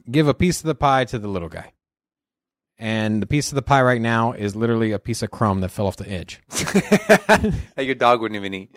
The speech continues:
Speaker 1: Yeah, it's, it's ridiculous.
Speaker 2: Um, so, all right, we're done with the talking points. So, Rob.
Speaker 1: What's up, bro?
Speaker 2: Doing, uh, what'd you say?
Speaker 1: I said, "What's up, bro?"
Speaker 2: Oh, I thought I said, "What's up?" Something else. Um,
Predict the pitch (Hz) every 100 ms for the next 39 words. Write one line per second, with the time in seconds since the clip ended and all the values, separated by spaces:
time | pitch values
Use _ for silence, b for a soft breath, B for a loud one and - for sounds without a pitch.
0 | 160 208 277 104 - 160 - 170 165 110
1 | 98 95 _ _ _ - 175 170 - -
2 | 147 127 151 170 202 196 165 131 113 117
3 | 131 - 135 131 127 - _ _ _ 127
4 | 104 - _ _ _ _ - 117 110 117
5 | 113 160 156 156 151 147 147 147 147 _
6 | _ _ - 123 - 208 _ _ _ _
7 | _ _ _ _ - 135 175 123 170 _
8 | _ 117 104 113 107 104 104 107 - 101
9 | 95 92 - 127 139 139 131